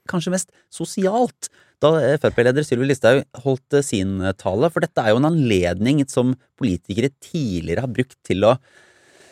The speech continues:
eh, på en måte nesten lansere seg selv, vise liksom andre sider, litt overskudd, det er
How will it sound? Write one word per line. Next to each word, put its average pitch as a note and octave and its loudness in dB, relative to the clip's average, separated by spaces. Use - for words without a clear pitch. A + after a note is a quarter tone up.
eh, B2 6
på - -8
en A#2 -4
måte A2+ 0
nesten - -8
lansere G#2 -2
seg B2 -4
selv, C3+ 2
vise A#2+ -4
liksom G2+ -6
andre F#2+ -4
sider, B2 -2
litt A#2 -6
overskudd, A#2+ 0
det A2+ 6
er F2 4